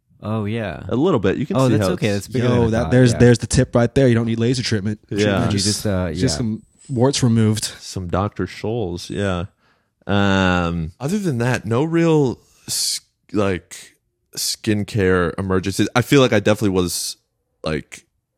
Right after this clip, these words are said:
Speaker 2: you know, I knew one of my friends who didn't have any acne, like, took Accutane just 'cause he had, like, an oily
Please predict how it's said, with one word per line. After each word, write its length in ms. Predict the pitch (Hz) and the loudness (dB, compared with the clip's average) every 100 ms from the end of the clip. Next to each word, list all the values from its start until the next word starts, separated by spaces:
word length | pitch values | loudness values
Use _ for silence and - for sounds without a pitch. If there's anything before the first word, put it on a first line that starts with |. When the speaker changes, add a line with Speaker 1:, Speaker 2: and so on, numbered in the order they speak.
| _ _ _ _ _ - | _ _ _ _ _ -10
Speaker 2:
you 120 | 101 | -8
know, 280 | 62 57 104 - | -6 -8 -10 -4
I 80 | 92 | -2
knew 160 | 95 | 0
one 160 | 87 95 | 0 0
of 60 | |
my 80 | 90 | -2
friends 260 | 82 87 - | -2 -4 -4
who 80 | 87 | -6
didn't 180 | 80 | -4
have 140 | 87 80 | -4 -4
any 180 | 82 80 | -4 -2
acne, 360 | 80 82 87 | -4 -4 -6
like, 260 | 78 78 - - | -6 -6 -10 -8
took 200 | 107 - | -6 -4
Accutane 600 | 85 82 - 80 95 85 | -4 -4 -6 -6 -4 -4
just 180 | 92 - | -4 -6
'cause 160 | 87 | -6
he 80 | 87 | -6
had, 120 | 76 | -6
like, 160 | 78 - | -6 -6
an 120 | 82 | -4
oily 640 | - 87 85 80 78 78 | 0 0 2 0 0 -2